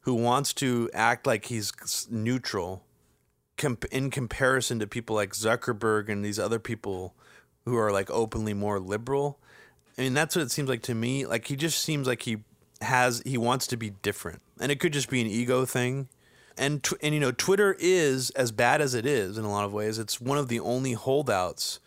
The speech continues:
on the internet for certain things. Like, they still allow you to post explicit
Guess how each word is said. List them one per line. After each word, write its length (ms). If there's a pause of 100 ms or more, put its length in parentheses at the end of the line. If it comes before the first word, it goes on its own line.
(600)
on 140
the 140
internet 360
for 180
certain 380
things. 300
Like, 160
they 120
still 380
allow 200
you 120
to 80
post 460 (360)
explicit 760